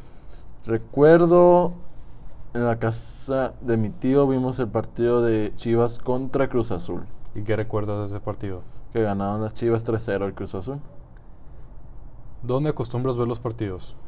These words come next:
Speaker 1: Los, los acostumbraba a ver en la casa de mi tío los domingos, pero, pues, como dije anteriormente, falleció, entonces los veo aquí en mi casa yo, yo solo por mi cuenta, a veces acompañado de mis hermanos.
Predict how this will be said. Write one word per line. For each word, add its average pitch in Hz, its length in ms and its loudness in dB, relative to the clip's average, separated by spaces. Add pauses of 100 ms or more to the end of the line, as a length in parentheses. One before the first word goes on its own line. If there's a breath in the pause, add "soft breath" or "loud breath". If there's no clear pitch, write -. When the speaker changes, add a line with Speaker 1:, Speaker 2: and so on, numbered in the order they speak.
(760 soft breath)
Speaker 1:
Los, - 1040 -2
los 120 140 2
acostumbraba 117 560 4
a 135 40 6
ver 135 120 4
en 139 80 2
la 120 100 0
casa 110 240 -2
de 131 80 0
mi 113 140 -2
tío 170 520 4
los 110 160 0
domingos, 131 560 -2
pero, 101 200 -2
pues, - 400 -4 (160)
como 87 220 -6
dije 92 180 -6
anteriormente, 104 500 -4
falleció, 104 400 -4
entonces 120 480 -4 (580 soft breath)
los 113 220 2
veo 110 240 4
aquí 120 220 2
en 131 80 0
mi 135 80 -2
casa 135 260 0
yo, 135 380 0
yo 117 120 0
solo 117 380 2
por 113 140 -4
mi 98 100 -4
cuenta, 107 480 0
a 104 60 2
veces 107 180 -4
acompañado 101 460 -4
de 110 60 -4
mis 107 140 -6
hermanos. 87 580 -8